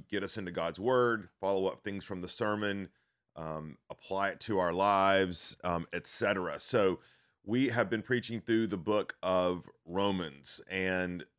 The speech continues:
right now we're in Romans eight. And if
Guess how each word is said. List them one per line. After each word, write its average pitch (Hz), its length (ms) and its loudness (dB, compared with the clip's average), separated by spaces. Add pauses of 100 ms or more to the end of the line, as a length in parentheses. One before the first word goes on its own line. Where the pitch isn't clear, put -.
(480)
right 98 220 2
now 110 180 4
we're 104 160 2
in 95 140 2
Romans 95 420 2 (100)
eight. 104 500 0 (580)
And 95 440 -4
if 95 280 -4